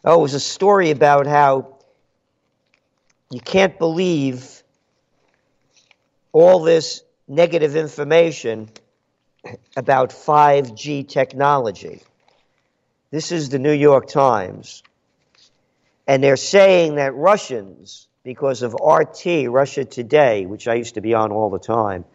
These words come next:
<clears throat> they got a little cold, so excuse me, in between sips of, sips of mint tea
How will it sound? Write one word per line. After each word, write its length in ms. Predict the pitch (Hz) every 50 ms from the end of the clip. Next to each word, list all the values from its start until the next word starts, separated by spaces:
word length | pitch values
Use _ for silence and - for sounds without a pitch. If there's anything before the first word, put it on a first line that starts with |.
| _ _ _
<clears throat> 260 | _ _ _ _ _ -
they 100 | 214 190 -
got 880 | - 185 190 165 131 113 95 - - _ _ _ _ - 101 117 127 113
a 40 | 113
little 200 | 120 113 101 98
cold, 540 | - - - - 120 110 104 95 90 -
so 160 | - - 95 87
excuse 400 | - - - - 110 107 101 92
me, 180 | 95 87 78 - _ _ _ _ _ _ _ _ _ _ _ _ _ _ _ _ - - _ - _ _ _ _ -
in 140 | - 123 113
between 720 | 113 113 95 - - 123 120 117 117 113 107 101 104 - - _ _ _ _ _ _ _ _ - - _ _
sips 540 | - - - - - 151 135 123 - - -
of, 180 | 123 117 117 - - _ _ -
sips 420 | - - - 165 - - - - - -
of 160 | 131 113 113
mint 320 | 117 131 143 135 - - - - -
tea 580 | - - - 165 147 120 113 107 101 104 101